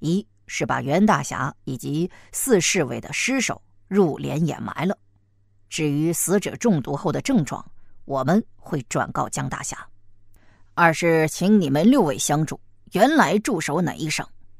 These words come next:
立即动身返回，以控制本堂教徒，不可惹是生非、轻举妄动。在江大侠出山之前，各堂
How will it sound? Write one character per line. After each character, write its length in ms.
立 220
即 200
动 200
身 220
返 180
回， 300
以 140
控 240
制 160
本 200
堂 260
教 220
徒， 240
不 100
可 320
惹 260
是 240
生 240
非、 200
轻 260
举 140
妄 240
动。 140
在 320
江 240
大 120
侠 160
出 200
山 180
之 140
前， 360
各 180
堂 340